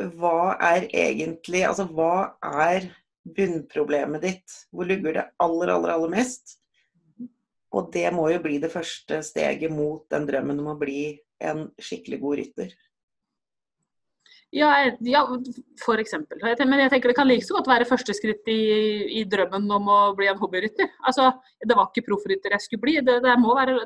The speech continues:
Speaker 2: det er det jeg også, som også er å tenke nytt. Det er å, kanskje må du snu det. Og det,
Speaker 1: Mm.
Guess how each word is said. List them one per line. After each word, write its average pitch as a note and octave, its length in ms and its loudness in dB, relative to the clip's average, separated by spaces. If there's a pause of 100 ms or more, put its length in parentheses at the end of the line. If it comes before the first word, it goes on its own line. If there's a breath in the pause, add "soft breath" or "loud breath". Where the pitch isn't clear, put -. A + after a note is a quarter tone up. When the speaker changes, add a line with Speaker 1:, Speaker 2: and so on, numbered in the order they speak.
Speaker 2:
det B3+ 80 4
er A#3+ 140 2
det A3+ 100 2
jeg C4+ 160 2
også, - 320 -6
som A#3 160 -4
også A#3 220 -2
er G#3 100 -2
å A3+ 80 -4
tenke A#3+ 160 -8
nytt. C#4+ 220 -2
Det A#3 100 0
er A3+ 140 0
å, A3 80 -4 (100)
kanskje A3+ 320 -4
må F#3+ 160 -6
du A3 80 -12
snu G3+ 160 -8
det. - 220 -8
Og C4 140 -6
det, A3+ 160 -2 (680 soft breath)
Speaker 1:
Mm. G3 260 -4